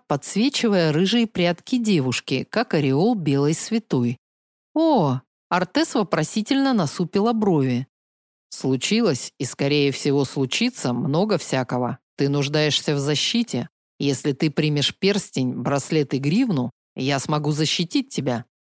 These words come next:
Маша продолжала стоять на пороге и озадаченно хмуриться. Смысл сказанного черным властелином не доходил до нее. Зачем ей принимать какие-то украшения, когда у нее есть фэб,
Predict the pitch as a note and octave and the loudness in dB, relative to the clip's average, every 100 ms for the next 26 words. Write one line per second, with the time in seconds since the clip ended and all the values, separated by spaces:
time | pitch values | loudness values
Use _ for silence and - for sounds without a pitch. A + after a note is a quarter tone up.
0 | _ _ G#3+ E4 - G3+ G3 G3+ G#3+ A3+ | _ _ 0 2 2 0 0 2 2 2
1 | C#4+ D4+ G3 - F#3+ F#3 E3+ F3+ E3 G3 | 2 2 2 0 0 2 0 -2 0 2
2 | C4 E4 F4 - - E3+ D#3+ E3 G3 - | 2 2 0 -2 0 0 2 0 0 0
3 | D4+ D4 D4 - F3+ C#3 C3+ - B2+ A#2+ | 0 0 0 0 0 2 -2 -2 -4 -4
4 | - _ - - G#3 - G3 F3+ - G3 | -10 _ -6 0 0 2 0 0 0 0
5 | E3+ E3+ E3 E3 - F3+ D#3 D#3 D#3 E3+ | 2 2 2 0 0 0 0 0 0 -2
6 | - A#3+ C4 D#4 F3 C3+ - G3+ A#3 B3 | -2 0 2 2 2 0 0 2 2 2
7 | D4+ A#3+ D#3 C3+ C#3+ D3+ D3 B2+ A#2+ - | 2 2 2 2 0 0 2 0 -2 -8
8 | _ _ _ C#3+ E3+ - E4 D#4 F#3 D3 | _ _ _ 0 0 2 2 4 2 2
9 | D#3+ F3+ A3+ G#3 - F3+ A3 F#3 F3 F#3 | 0 2 2 0 -2 -2 0 0 0 -2
10 | A#3 B3 - E4+ D4 D3+ C3+ - - F3 | 0 -2 0 2 2 2 0 -2 -2 0
11 | G#3 A3 A#3 C4 D4+ G3+ C3+ - - G3+ | 2 4 4 4 4 2 0 -4 -2 2
12 | B3+ B3 | 2 -2